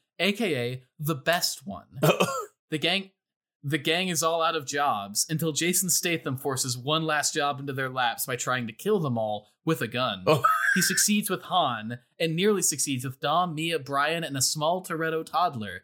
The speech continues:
Speaker 1: until the greatest ally of all arrives on the scene, Kurt Russell.
Speaker 2: Bruh.
Speaker 1: Kurt Russell promises them all intel on Shaw, but only if they do his government <laughs> agency's job for him and rescue a white hat hacker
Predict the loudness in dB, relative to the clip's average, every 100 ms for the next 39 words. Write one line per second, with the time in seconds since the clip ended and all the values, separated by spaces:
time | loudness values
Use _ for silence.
0 | -18 -12 -4 -2 -2 0 2 2 0 0
1 | 0 2 0 -2 -2 0 0 0 0 0
2 | -2 -2 0 0 -2 -8 -12 -18 _ _
3 | -6 -2 0 -2 -6 -4 0 2 0 -2
4 | -10 -8 -4 2 2 2 0 -8 0 2
5 | 4 2 0 -2 -2 -2 0 0 -2 -4
6 | -4 0 2 2 0 -2 0 0 0 -2
7 | -2 0 0 -2 -10 _ _ -6 -2 2
8 | 0 0 -2 0 0 2 2 2 0 0
9 | -2 0 0 0 -2 0 4 4 2 -4
10 | -2 -2 -4 -2 2 2 2 0 0 0
11 | -2 -6 -4 -2 -2 -2 -8 -8